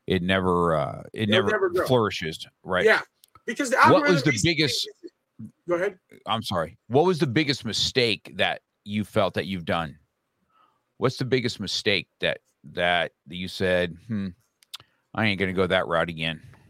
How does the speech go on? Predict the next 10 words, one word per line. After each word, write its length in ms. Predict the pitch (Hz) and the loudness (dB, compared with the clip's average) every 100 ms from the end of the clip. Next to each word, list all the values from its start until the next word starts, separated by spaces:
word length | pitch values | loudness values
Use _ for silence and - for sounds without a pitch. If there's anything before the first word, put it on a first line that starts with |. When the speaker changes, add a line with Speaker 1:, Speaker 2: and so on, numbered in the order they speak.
| _ _ _ _ _ _ _ _ _ _ _ _ _ _ _ - | _ _ _ _ _ _ _ _ _ _ _ _ _ _ _ -4
Speaker 2:
Um, 340 | 226 247 247 240 | 0 2 2 0
Speaker 1:
Or 140 | 90 | 2
has 160 | 98 92 | 2 0
there 100 | 98 | 0
not 260 | 95 82 | 0 -2
been? 280 | 82 82 78 - _ _ - | -4 -8 -8 -16 _ _ 4
Speaker 2:
actually, 380 | 302 339 320 294 | 4 4 -2 -2
there 180 | 269 226 | -2 -2
is. 600 | 262 294 185 135 - - _ _ _ _ - | 0 0 -2 -6 -10 -12 _ _ _ _ 0
Um, 500 | 220 220 196 175 | 2 2 0 -6